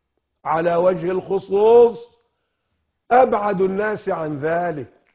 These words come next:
أبعد الناس عن ذلك، تحكم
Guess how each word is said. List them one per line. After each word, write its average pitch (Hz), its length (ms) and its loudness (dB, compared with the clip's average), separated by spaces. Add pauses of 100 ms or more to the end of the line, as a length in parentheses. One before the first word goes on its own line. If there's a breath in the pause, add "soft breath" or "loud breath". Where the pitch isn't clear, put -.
(680)
أبعد 220 500 2
الناس 190 480 -2
عن 156 320 -6
ذلك، 170 560 -8 (840)
تحكم 170 840 -4